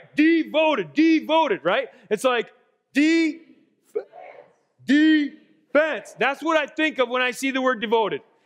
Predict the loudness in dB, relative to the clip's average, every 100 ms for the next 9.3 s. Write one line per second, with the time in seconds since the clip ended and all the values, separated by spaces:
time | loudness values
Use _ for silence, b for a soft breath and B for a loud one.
0 | _ -4 -4 -2 -2 -2 -4 -2 -2 0
1 | -2 -2 -4 -4 -2 -2 0 -2 -2 -4
2 | b b b -4 0 4 4 2 0 -8
3 | _ _ 0 0 0 -4 -6 -8 -18 -6
4 | 0 4 4 0 -6 _ -4 0 0 0
5 | -4 -8 -12 _ -2 -2 -2 -2 -2 -2
6 | -6 -2 -4 -4 -4 -4 -4 -8 -4 -2
7 | -2 -4 -4 -4 -6 -4 -2 -2 -4 -6
8 | 0 2 2 -2 -6 -2 0 0 0 -2
9 | 0 -2